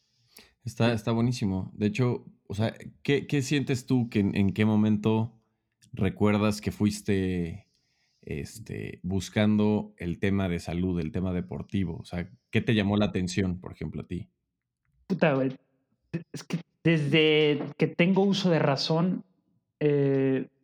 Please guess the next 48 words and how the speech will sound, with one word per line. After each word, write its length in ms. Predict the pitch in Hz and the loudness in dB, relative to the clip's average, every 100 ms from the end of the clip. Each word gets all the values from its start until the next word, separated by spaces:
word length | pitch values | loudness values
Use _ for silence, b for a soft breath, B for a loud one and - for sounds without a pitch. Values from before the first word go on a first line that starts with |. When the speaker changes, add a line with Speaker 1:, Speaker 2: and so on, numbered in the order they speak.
| _ _ | _ _
Speaker 2:
o 60 | |
sea, 140 | - 160 | 2 4
mi 120 | 156 | 4
mamá 520 | 147 151 175 175 170 | 4 4 2 0 -2
trabaja 440 | - 147 147 147 165 | 0 2 2 2 2
en, 160 | 151 | 2
en 100 | 143 | 2
la 80 | 143 | 2
Universidad 400 | 139 139 139 151 | 4 4 2 2
de 80 | 151 | 4
Guadalajara, 540 | 151 135 131 147 147 156 | 4 2 2 2 2 2
en 140 | 143 | 2
el 160 | 139 143 | 4 4
área, 420 | 147 151 156 156 | 4 4 2 2
o 80 | 135 | 2
en 80 | 135 | 2
el 120 | 135 | 2
depart-, 340 | 131 131 135 - _ | 2 -2 -4 -8 _
bueno, 160 | 143 160 | -2 2
no 80 | 165 | 2
en 40 | |
el 40 | 165 | 4
área, 160 | 147 | 4
en 80 | 135 | 4
el, 300 | 127 123 - - _ _ _ _ | 2 2 -2 -12 _ _ _ _
¿cómo 140 | 143 | -2
le 60 | 147 | 0
llaman? 200 | 143 143 | 2 2
En 140 | 135 131 | 2 0
el 160 | 123 | 0
centro, 720 | - - 175 190 170 147 147 165 | -2 2 4 4 2 0 0 0
o, 160 | 123 | 0
eh, 180 | 127 147 | 2 0
sí, 120 | 165 | 2
es 160 | 214 220 | 2 4
el 100 | 196 | 4
área 400 | 175 180 190 - _ _ | 4 2 0 -6 _ _
de 180 | 127 127 | -2 -2
salud, 560 | - 139 156 240 233 | 2 4 4 4 2
güey. 180 | 139 - | 0 -2
O 360 | - _ _ - | -10 _ _ 0
sea, 80 | 151 | 2
ella 160 | 170 | 4
es, 220 | 180 - | 2 -2
ella 340 | - 139 156 143 | -4 0 2 2
se 160 | - | 2
dedica 680 | 131 127 135 151 139 117 - - _ | 2 2 2 2 2 2 -2 -14 _
a... 420 | 120 117 110 110 | -4 -2 -2 -6